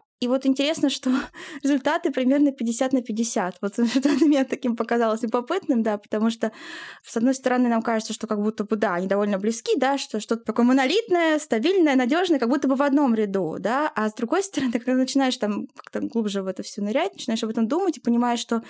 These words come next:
ну, знаете, стабильность может быть и признаком застоя, например, да, и каких-то негативных вещей.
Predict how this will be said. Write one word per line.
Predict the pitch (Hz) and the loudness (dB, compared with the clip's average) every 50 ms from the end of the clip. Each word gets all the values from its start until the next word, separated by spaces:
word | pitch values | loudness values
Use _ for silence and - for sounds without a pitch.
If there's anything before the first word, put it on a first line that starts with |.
| - - - - - - - - | -18 -20 -20 -20 -20 -8 0 0
ну, | 269 339 | 2 2
знаете, | 330 294 277 294 339 381 - - 320 302 294 277 269 254 240 - - - - - | 2 2 2 0 0 -2 -2 0 0 2 2 2 2 0 -2 -4 -12 -20 -20 -20
стабильность | - - - 269 226 214 269 302 381 381 349 - - | -6 -2 0 0 2 2 2 2 2 2 0 0 0
может | 254 269 277 277 | 2 2 2 2
быть | 254 294 285 - | 0 0 0 -2
и | 262 | -2
признаком | - 240 269 277 285 285 302 277 | 0 2 2 2 2 4 2 2
застоя, | 247 330 320 - - 403 370 269 226 214 | 2 2 0 0 0 2 2 2 2 2
например, | 208 208 - 220 214 220 190 175 190 202 | 0 0 -2 0 0 2 2 2 0 0
да, | 233 269 311 | 0 0 0
и | 311 | 0
каких-то | - 233 294 294 - 339 | -2 -2 -2 -2 0 2
негативных | 277 320 277 330 339 330 - 403 349 294 294 262 - | 2 2 4 2 0 2 2 2 4 4 2 2 0
вещей. | 233 247 262 - - 269 247 220 214 - | -2 -2 -2 -2 -2 -2 0 -2 -2 -4